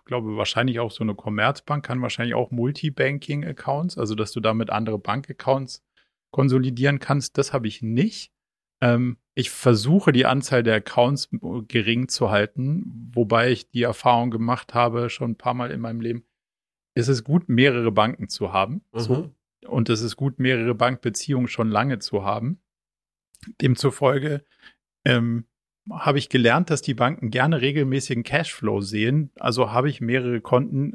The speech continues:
Speaker 1: um regelmäßigen Cashflow zu generieren. Das heißt, ich überweise das Geld, bevor ich es ausgebe, erst ein bisschen in der Gegend rum, damit mehrere Banken ein gutes Kreditgefühl haben.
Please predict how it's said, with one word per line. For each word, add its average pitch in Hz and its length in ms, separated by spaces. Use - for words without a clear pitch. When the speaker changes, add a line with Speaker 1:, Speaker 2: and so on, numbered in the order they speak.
Speaker 1:
um 131 200
regelmäßigen 123 680
Cashflow 143 440
zu - 200
generieren. 110 540
Das 147 180
heißt, 135 160
ich - 60
überweise 120 420
das - 160
Geld, 123 220
bevor 117 280
ich 107 80
es - 40
ausgebe, 120 580
erst 120 280
ein 117 140
bisschen 123 600
in 117 160
der 135 100
Gegend 123 420
rum, 113 240
damit 120 380
mehrere 117 460
Banken 110 400
ein - 20
gutes 117 580
Kreditgefühl 113 800
haben. - 220